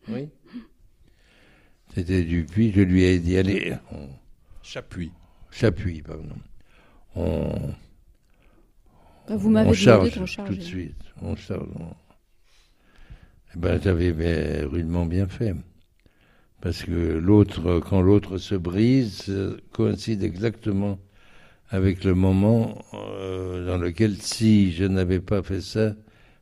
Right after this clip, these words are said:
Speaker 1: il n'y aurait pas eu de pellicule dans la caméra. Et j'aurais pas pu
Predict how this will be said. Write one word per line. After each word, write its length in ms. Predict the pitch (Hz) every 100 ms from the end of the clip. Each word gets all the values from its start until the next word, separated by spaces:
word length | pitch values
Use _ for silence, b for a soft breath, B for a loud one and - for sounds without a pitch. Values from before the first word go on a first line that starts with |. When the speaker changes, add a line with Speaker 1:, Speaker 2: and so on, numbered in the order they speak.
| _
Speaker 1:
il 40 |
n'y 60 | 98
aurait 160 | 98 101
pas 220 | 104 101
eu 160 | 101 95
de 520 | 92 92 90 85 80 - _ _ _ -
pellicule 760 | 104 95 90 - 98 95 87 78 _ _ b b b b b b -
dans 100 | 95
la 120 | 95
caméra. 580 | 92 95 90 80 80 78 - - _ _ _ b b b _
Et 80 | 95
j'aurais 320 | 92 95 92
pas 180 | 92 98
pu 540 | 85 101 95 85 85